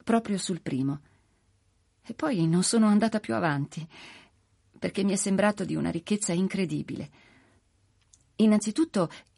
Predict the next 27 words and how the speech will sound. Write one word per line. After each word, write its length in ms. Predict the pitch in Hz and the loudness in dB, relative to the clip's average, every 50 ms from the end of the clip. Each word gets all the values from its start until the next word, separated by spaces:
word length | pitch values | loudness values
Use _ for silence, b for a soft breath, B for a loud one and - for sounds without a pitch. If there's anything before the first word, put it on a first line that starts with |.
| _ | _
il 140 | - 220 208 | 0 0 2
saluto 360 | - - 196 196 208 202 196 | 2 2 2 2 2 2 2
in 120 | 180 165 165 | 0 0 0
sé, 360 | - - 151 139 139 139 - _ _ _ _ _ _ _ | -2 -4 -6 -6 -6 -8 -12 _ _ _ _ _ _ _
come 240 | - 180 170 170 160 | 0 2 4 6 6
era 160 | 185 180 170 | 6 6 4
nelle 220 | 165 156 156 156 | 4 4 4 2
altre 260 | 160 156 151 160 160 | 2 2 0 0 0
lingue, 380 | 156 147 135 135 139 143 139 135 b b b b b b | 0 0 0 0 -2 -4 -6 -8 b b b b b b
in 120 | - 175 175 | 4 4 6
greco 360 | 175 202 190 147 - - 139 | 6 6 4 2 0 -4 -8
magari, 460 | 131 135 135 151 147 143 143 135 131 - _ _ _ _ _ | -8 -6 -6 -6 -6 -6 -6 -8 -12 -14 _ _ _ _ _
"Caire, 540 | - 190 170 156 143 127 - - 135 - _ _ _ _ | -2 0 0 0 -2 -4 -8 -10 -12 -14 _ _ _ _
rallegrati, 760 | - 190 190 180 175 180 170 143 - - - - - 175 - b b b b b b | 0 2 2 2 2 2 0 0 -2 -6 -10 -10 -12 -14 -14 b b b b b b
sentiti 480 | b - 220 226 226 220 214 - 208 208 | b 4 6 6 6 4 2 -2 -2 0
piena 320 | 208 214 220 214 202 185 | 2 4 4 4 4 2
di 120 | 160 175 | 2 -2
gioia". 460 | - - 170 151 139 143 - 147 147 - b b b b b b b b b b b b _ _ _ _ _ _ _ _ _ _ _ _ _ - | -2 -2 -2 -2 -2 -4 -6 -8 -12 -14 b b b b b b b b b b b b _ _ _ _ _ _ _ _ _ _ _ _ _ -16
È 40 | 175 | -12
stato 320 | - - 202 196 - 196 | -8 -6 -6 -6 -6 -6
come 180 | - 214 208 196 | -4 -2 -2 -2
sentirsi 540 | 185 - 170 170 - 196 190 - - 165 - | -2 -2 -4 -6 -4 -6 -6 -6 -8 -8 -6
chiamata 440 | 170 156 160 170 175 - 160 151 143 B B B B B B B B B _ _ _ _ _ | -4 -4 -2 -2 -2 -4 -6 -8 -8 B B B B B B B B B _ _ _ _ _
a 120 | - 208 202 | 0 0 2
un 140 | 196 190 | 2 0
contatto 440 | - - 196 180 - 202 202 - 202 | -2 -4 -4 -4 -4 -4 -4 -4 -4
reale, 580 | 196 196 175 139 139 143 147 151 147 - _ | -2 -2 -2 -2 -4 -6 -8 -10 -12 -14 _